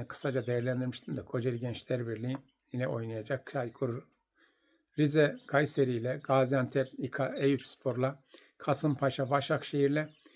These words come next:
İstanbul derbileri, Trabzon Konya ile karşılaşacak. Bakalım yeni hocada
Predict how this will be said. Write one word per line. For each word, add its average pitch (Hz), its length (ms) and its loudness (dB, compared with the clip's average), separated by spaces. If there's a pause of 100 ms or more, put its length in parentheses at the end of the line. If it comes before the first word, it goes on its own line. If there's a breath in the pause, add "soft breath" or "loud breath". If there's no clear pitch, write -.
(340 soft breath)
İstanbul 131 480 -2
derbileri, 123 460 -2
Trabzon 156 560 4 (120)
Konya 151 360 4
ile 123 260 -4
karşılaşacak. - 760 -6 (540 soft breath)
Bakalım 139 400 2
yeni 135 220 4
hocada 131 540 2